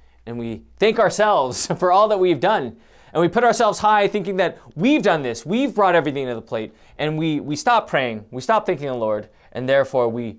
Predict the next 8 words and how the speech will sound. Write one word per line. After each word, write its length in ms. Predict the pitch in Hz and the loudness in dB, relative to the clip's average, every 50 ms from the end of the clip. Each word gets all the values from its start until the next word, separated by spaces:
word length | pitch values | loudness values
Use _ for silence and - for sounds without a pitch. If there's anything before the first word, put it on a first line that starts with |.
| _ - | _ -10
live 300 | 113 123 131 131 120 - - | -2 0 0 0 0 -2 -10
inwardly. 680 | 113 113 113 104 101 95 - - - 80 - _ - _ _ _ _ _ _ _ _ _ _ _ _ - | -12 -10 -10 -10 -10 -12 -14 -20 -20 -20 -20 _ -20 _ _ _ _ _ _ _ _ _ _ _ _ -16
And 160 | 110 107 107 | -14 -12 -10
we 120 | 107 104 107 | -10 -8 -6
know 520 | 107 117 131 139 143 147 147 143 139 143 _ _ _ _ | -4 -4 -4 -2 -4 -4 -6 -8 -12 -18 _ _ _ _
where 220 | - 107 107 110 104 | -14 -10 -8 -8 -6
that, 360 | 98 101 92 92 90 - _ _ - _ _ _ _ _ _ | -6 -6 -6 -6 -8 -12 _ _ -20 _ _ _ _ _ _
uh, 320 | - - 92 90 90 87 | -18 -16 -16 -14 -16 -16